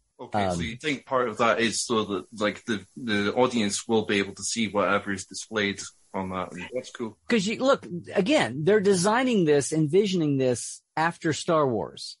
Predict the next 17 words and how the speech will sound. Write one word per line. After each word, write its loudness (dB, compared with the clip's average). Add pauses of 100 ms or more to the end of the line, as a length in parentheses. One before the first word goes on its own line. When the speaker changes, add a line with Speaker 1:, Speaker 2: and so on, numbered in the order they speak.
(340)
Speaker 2:
Gene 2
always, 4
you 2
know, 4
this, 0
it's -2
been 0
a 4
whole 4
ten 0
years. 4
It'd 2
been 2
a 6
revolution 4
in -2
audience, 0